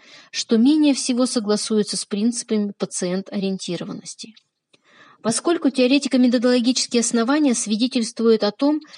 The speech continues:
что образ пациента как часть образа мира первичен по отношению к врачебной деятельности – опосредует взаимодействие будущего врача с реальным пациентом, и на основе содержания образа пациента будущий врач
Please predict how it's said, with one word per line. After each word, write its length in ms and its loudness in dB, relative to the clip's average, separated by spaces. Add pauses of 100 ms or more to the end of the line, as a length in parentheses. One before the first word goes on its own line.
(140)
что 260 -2
образ 280 0
пациента 580 -2
как 200 -4
часть 320 -2
образа 380 0
мира 360 2 (300)
первичен 500 2
по 120 -2
отношению 480 -2
к 60 -6
врачебной 440 -2
деятельности – 800 -6 (600)
опосредует 640 0
взаимодействие 720 0
будущего 500 -2
врача 400 -2
с 120 -4
реальным 360 0
пациентом, 760 -6 (400)
и 80 2
на 160 2
основе 340 2
содержания 720 0
образа 420 0
пациента 640 -4
будущий 540 -4
врач 340 -4